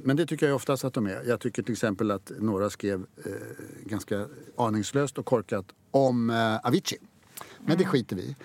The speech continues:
Speaker 1: Jag måste, jag såg en affisch på stan,
Speaker 2: Mm.
Speaker 1: eh, av en kille som jag aldrig hört talas om. Isak Danielsson heter han. Och så stod det en massa titlar på engelska. Och så stod det,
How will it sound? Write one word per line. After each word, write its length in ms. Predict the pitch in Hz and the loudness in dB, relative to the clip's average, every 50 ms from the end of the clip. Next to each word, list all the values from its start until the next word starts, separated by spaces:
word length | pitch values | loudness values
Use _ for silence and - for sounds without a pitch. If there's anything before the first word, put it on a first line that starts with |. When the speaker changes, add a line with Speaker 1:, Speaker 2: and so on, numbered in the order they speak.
| - - - - | -20 -20 -4 2
Speaker 1:
Jag 200 | - 156 196 208 | 4 4 4 4
måste, 320 | 208 220 190 - - 202 180 - | 2 0 -2 -2 0 0 2 2
jag 240 | 156 185 208 202 170 | 4 4 4 2 0
såg 320 | - - 165 147 139 131 151 | 0 2 4 4 4 2 2
en 120 | 151 135 | 2 2
affisch 500 | 143 139 - - 214 214 - - - - - | 2 2 2 0 2 2 2 0 -2 -2 0
på 100 | - 165 | -2 0
stan, 540 | - - - - 135 87 82 104 127 180 196 - _ _ _ - | 0 0 0 0 0 0 -2 -4 -4 -4 -6 -10 _ _ _ -4
Speaker 2:
Mm. 360 | 202 208 220 226 240 254 262 254 - - - - - - - - _ _ - | -2 0 0 0 0 -2 -2 -6 -10 -18 -20 -20 -20 -20 -20 -20 _ _ -10
Speaker 1:
eh, 600 | - 135 131 131 127 123 131 131 131 - - - | -4 -2 0 0 2 0 0 -2 -2 -4 -2 0
av 80 | 143 143 | 2 2
en 120 | 147 143 131 | 2 0 0
kille 580 | - - 208 160 95 95 87 87 113 135 156 170 - _ _ _ _ _ _ _ _ _ _ | 0 2 2 2 2 0 0 0 0 0 0 -4 -8 _ _ _ _ _ _ _ _ _ _
som 200 | - - 160 156 | -2 2 2 4
jag 140 | 139 117 113 - | 4 2 2 0
aldrig 240 | 180 139 107 107 | 0 0 0 0
hört 140 | 110 107 - | 0 0 0
talas 360 | - 165 151 147 180 156 - | 2 2 2 2 0 -2 -4
om. 240 | - - - 139 135 - - _ | -8 -8 -8 -10 -10 -12 -6 _
Isak 480 | - 214 226 196 147 - 220 208 - - | 2 2 2 4 4 2 2 2 0 0
Danielsson 520 | 175 190 156 117 107 107 101 - - 98 | 2 2 2 2 2 0 -2 -2 -4 -4
heter 220 | 87 - - - - | -4 -4 -8 -8 -6
han. 220 | 92 123 170 170 - _ _ _ _ | -4 -4 -6 -6 -10 _ _ _ _
Och 120 | - - 139 | -2 -2 0
så 140 | 147 165 147 | 2 2 2
stod 200 | - 170 156 147 | 4 4 4 6
det 40 | |
en 60 | 147 143 | 6 4
massa 240 | 143 135 - 143 | 4 2 2 0
titlar 600 | 123 - - - 143 113 - _ - 143 143 151 | -2 0 2 2 2 2 0 _ 2 2 2 2
på 160 | 151 - 143 135 | 2 2 2 2
engelska. 500 | 127 120 127 127 120 - 151 143 139 143 - - - - | 4 2 2 -2 -2 0 0 0 0 -2 -6 -12 -20 -16
Och 220 | - - 143 123 | -8 -4 -2 0
så 80 | 139 131 | 0 0
stod 280 | - - 139 127 120 | 2 2 2 4 4
det, 320 | 120 120 120 117 117 120 | 4 4 4 4 2 0